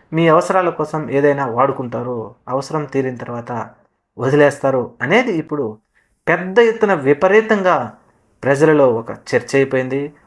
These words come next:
ఒక కాంట్రవర్సీగా కూడా విపరీతంగా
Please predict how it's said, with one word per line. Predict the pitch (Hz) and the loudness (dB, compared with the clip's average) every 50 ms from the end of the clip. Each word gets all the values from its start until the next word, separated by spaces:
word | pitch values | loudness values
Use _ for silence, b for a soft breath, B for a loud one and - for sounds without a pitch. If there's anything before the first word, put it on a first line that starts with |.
| b b | b b
ఒక | 156 - | -2 -2
కాంట్రవర్సీగా | - - 151 180 214 233 233 226 220 208 208 - - 185 170 165 156 | -2 -2 -2 -2 -2 0 2 4 4 4 4 0 0 2 2 2 2
కూడా | 143 151 151 139 113 110 - b b b b b b b | 2 2 0 0 -2 -4 -10 b b b b b b b
విపరీతంగా | 131 156 - 214 214 220 214 214 202 190 180 175 147 123 | 0 2 4 6 6 6 6 4 2 2 4 2 2 2